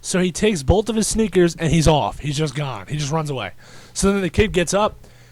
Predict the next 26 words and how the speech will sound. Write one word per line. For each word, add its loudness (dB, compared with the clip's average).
and -2
this 0
kid 4
is 2
walking -2
like, 2
you -4
know, -4
like, -8
he's 0
on -2
Dream -4
Street. -10
Like, -6
he's 2
on 2
hardcore 2
Dream -10
Street. -10
So 0
the 0
one 2
hype -2
man -4
guy, -6
ah, -4